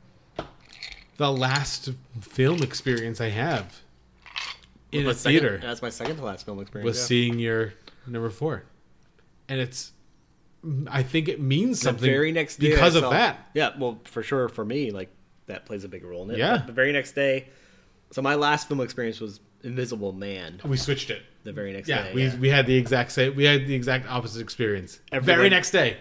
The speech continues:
Speaker 2: everyone knows what my number four is right now. <laughs>
Speaker 1: Onward.
Speaker 2: <laughs> Yeah.
Speaker 1: It's Onward.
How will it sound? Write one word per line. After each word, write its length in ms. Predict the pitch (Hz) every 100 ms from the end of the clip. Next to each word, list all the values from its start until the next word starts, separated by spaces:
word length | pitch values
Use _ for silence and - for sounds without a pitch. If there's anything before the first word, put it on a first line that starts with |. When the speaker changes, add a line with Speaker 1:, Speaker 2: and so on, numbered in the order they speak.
| - -
Speaker 2:
everyone 540 | 139 143 135 127 113
knows 260 | 117 110 104
what 60 |
my 80 | 104
number 220 | 101 101
four 220 | 104 101
is 140 | 98 101
right 160 | 101
now. 80 | - - - - - - - -
<laughs> 800 | 381 - - 190 - 208 185 185
Speaker 1:
Onward. 440 | 160 139 120 98 104
Speaker 2:
<laughs> 400 | - - 190 - - 190 -
Yeah. 180 | 170 160 135 180
Speaker 1:
It's 160 | 185
Onward. 480 | 160 120 110 113